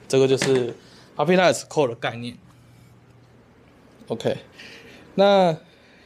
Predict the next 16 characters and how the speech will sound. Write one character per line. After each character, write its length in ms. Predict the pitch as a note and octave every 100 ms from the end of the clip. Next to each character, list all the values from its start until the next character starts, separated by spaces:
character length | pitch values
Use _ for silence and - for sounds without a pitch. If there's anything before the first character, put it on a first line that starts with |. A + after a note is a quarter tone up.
| _
以 140 | C3+
代 200 | C3 G3
码 160 | F3+ C3+
的 100 | B2
方 180 | D#3 D#3+
式 180 | E3 D3
去 140 | D#3
完 200 | C#3 B2
成 200 | B2 A#2
建 240 | D3 C3
构、 240 | A#2+ B2+ A#2
测 220 | C3+ B2
试 160 | A#2+ B2+
跟 160 | B2
部 200 | B2 B2+
署 240 | A2+ F#2